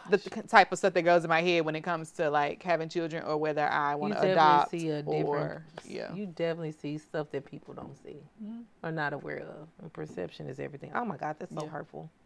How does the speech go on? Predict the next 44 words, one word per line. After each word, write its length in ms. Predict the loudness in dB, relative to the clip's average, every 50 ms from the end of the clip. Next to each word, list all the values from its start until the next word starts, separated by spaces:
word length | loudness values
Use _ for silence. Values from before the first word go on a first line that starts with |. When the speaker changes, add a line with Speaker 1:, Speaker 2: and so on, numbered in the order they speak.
| _ -18
Speaker 1:
Yep. 300 | -14 -12 -10 -10 -10 -12 _ _ _ _ -4
It 120 | -4 -2
sucks, 320 | 0 0 -2 -2 -2 -4 0
but 200 | 2 2 4 6
that 160 | 6 6 8
got 240 | 6 6 6 4 2
real 240 | 2 4 4 4
deep 200 | 2 0 -4 -2
real 180 | 0 2 2 2
<laughs> 200 | 2 -2 4 8
fast. 120 | 8 8 10 12
Speaker 2:
It 200 | 12 12 12 12
did. 320 | 10 8 8 10 10 10 10
I'm 60 | 10
Speaker 1:
It 40 | 12
Speaker 2:
like, 100 | 12 12
Speaker 1:
got 200 | 12 12 12 12
Speaker 2:
"I'm 60 | 12
Speaker 1:
way 200 | 12 12 12 12
Speaker 2:
gonna 0 |
Speaker 1:
too 1080 | 12 12 12 12 12 12 12 12 12 12 12 12 12 12 12 12 12 12 12 12 12 12
Speaker 2:
cry." 80 | 12
Speaker 1:
deep. 60 | 12
<laughs> 140 | 12 10 6
Speaker 2:
I'm 100 | 6 6
like, 180 | 6 6 6 6
"I'm 120 | 4 4
Speaker 1:
It 80 | 6 6
Speaker 2:
gonna 40 | 8 8 8
Speaker 1:
does. 140 | 8 6 6
But 100 | 10 12
I 80 | 12 12
Speaker 2:
cry." 60 | 12 12
Speaker 1:
like, 180 | 12 12 12 12
I 100 | 10 10
like 240 | 12 12 10 10 8
to 80 | 2 -4
keep 300 | -2 -2 -2 -4 -2 -2
people 320 | -2 -4 0 2 4 6
aware 400 | 6 6 6 6 6 6 6 6 6
of 200 | 4 2 0 0
things 260 | -2 -2 -2 -4 -2
that 80 | 2 4
I, 220 | 4 4 4 2